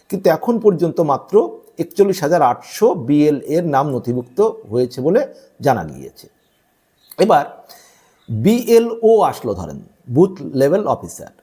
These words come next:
অথচ আপনি তখন বাড়িতে নেই, তখন কি হবে এটা নিয়ে দুশ্চিন্তা করছেন।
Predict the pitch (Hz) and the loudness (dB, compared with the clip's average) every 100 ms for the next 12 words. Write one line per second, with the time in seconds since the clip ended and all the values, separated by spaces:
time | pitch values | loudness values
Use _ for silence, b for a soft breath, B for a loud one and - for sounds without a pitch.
0 | _ _ _ - 143 190 196 - 202 254 | _ _ _ -6 -4 0 0 0 0 -2
1 | - 151 - 208 226 143 127 151 139 139 | -2 -4 -2 -2 0 0 0 -2 -2 -2
2 | 110 71 65 _ _ _ _ _ 170 202 | -4 -6 -16 _ _ _ _ _ -2 -2
3 | 196 202 180 180 175 175 175 175 170 165 | 0 0 2 2 2 0 -2 -2 -4 -6
4 | 156 - - | -6 -12 -20